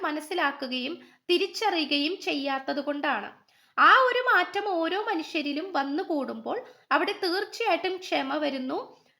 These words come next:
റീകൺസിലിയേഷൻ വരുന്നു, റിയൂണിയൻ വരുന്നു, ഒത്തുതീർപ്പ്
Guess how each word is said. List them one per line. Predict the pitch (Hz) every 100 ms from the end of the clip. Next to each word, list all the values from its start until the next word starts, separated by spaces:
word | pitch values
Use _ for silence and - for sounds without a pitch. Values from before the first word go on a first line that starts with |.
| 262
റീകൺസിലിയേഷൻ | 320 311 330 302 294 285 294 311 320
വരുന്നു, | 294 262 262 349 - - _ - 277
റിയൂണിയൻ | 311 320 320 349 349
വരുന്നു, | 320 285 277 392
ഒത്തുതീർപ്പ് | - 302 - 349 339 320 320